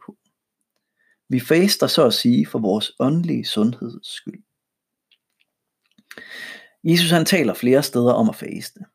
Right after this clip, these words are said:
Et sted er der en bestemt dæmon, hans disciple ikke kan drive ud uden bøn og faste. Og når han underviser dem i Matteus evangeliet kapitel seks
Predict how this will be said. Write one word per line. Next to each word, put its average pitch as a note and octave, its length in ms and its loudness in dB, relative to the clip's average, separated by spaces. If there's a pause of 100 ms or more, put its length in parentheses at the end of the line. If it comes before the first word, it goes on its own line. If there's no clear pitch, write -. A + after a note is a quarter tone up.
(600)
Et D#3 180 4
sted A#2 440 0
er A#2+ 120 2
der A2+ 200 2
en A2+ 140 -2
bestemt C3 440 -2
dæmon, B2+ 360 2
hans G#2+ 200 -6
disciple D#3 480 -2
ikke A#2+ 140 -2
kan A2 120 -2
drive A2+ 300 -2
ud D3+ 280 -2 (100)
uden B2+ 220 4
bøn A2+ 220 2
og - 60 -8
faste. - 480 -8 (920)
Og C3 120 2
når C#3 140 4
han C3+ 180 -2
underviser D#3+ 540 2
dem A#2 200 0
i B2+ 80 -2
Matteus D3+ 480 0
evangeliet A#2+ 500 -2
kapitel A2 360 -8
seks - 480 -4